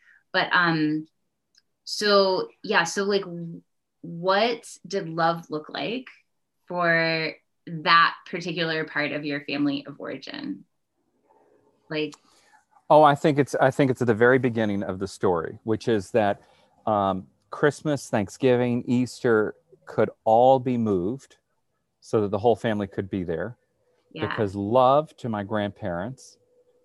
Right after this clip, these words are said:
Speaker 2: that I really get from them is it's showing up.
Speaker 1: Yeah.
Speaker 2: It, it is, it is, uh, incarnational, uh, if we wanna use the, the, the,
Speaker 1: Yeah,
Speaker 2: uh, the
Speaker 1: let's, let's go
Speaker 2: theological
Speaker 1: there.
Speaker 2: word, right?
Speaker 1: Yeah.
Speaker 2: It is incarnational. It is showing up.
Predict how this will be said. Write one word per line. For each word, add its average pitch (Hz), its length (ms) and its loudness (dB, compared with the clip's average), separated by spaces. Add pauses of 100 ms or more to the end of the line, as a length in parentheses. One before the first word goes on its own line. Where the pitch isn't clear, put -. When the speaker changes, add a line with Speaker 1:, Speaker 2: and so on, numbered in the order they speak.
Speaker 2:
that 101 80 -4
I 104 40 -2
really 107 320 0
get 104 140 -4
from 95 200 -6
them 123 300 -6 (100)
is 98 260 -8
it's - 160 -12
showing 95 400 -6
up. 71 260 -12 (1040)
Speaker 1:
Yeah. 165 220 -2
Speaker 2:
It, 113 240 2
it 113 180 -2
is, 101 440 -4
it 107 160 2
is, 92 440 -4
uh, 90 220 -2 (100)
incarnational, 98 1000 -6 (760)
uh, 90 320 -6
if 101 160 -8
we 104 80 -4
wanna 95 160 -4
use 92 240 -6
the, 92 320 -2
the, 90 420 -4 (200)
the, - 80 -6
Speaker 1:
Yeah, 294 340 4
Speaker 2:
uh, - 60 -12
the 185 40 -10
Speaker 1:
let's, 226 220 2 (140)
let's 185 260 -2
go 127 80 2
Speaker 2:
theological 117 480 0
Speaker 1:
there. 110 60 -6
Speaker 2:
word, 95 280 2
right? 117 200 6
Speaker 1:
Yeah. - 160 -4 (240)
Speaker 2:
It 127 120 4
is 113 120 -6 (120)
incarnational. 120 920 -6
It 113 240 0
is 95 180 -4
showing 95 500 -4
up. - 280 -12